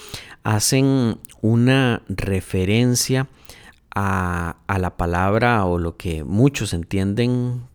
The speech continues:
por ateo, y es una persona que no tiene un norte moral.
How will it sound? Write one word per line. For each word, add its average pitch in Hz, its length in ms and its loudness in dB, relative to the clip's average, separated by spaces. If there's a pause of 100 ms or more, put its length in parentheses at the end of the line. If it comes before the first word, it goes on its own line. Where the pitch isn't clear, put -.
(140)
por 120 320 2
ateo, 120 460 4
y 92 80 -4
es 87 140 -6
una 110 180 -4
persona 107 400 -2
que 95 420 -8
no 90 160 -2
tiene 98 460 -2
un 87 320 -4
norte 82 320 -6
moral. 69 400 -10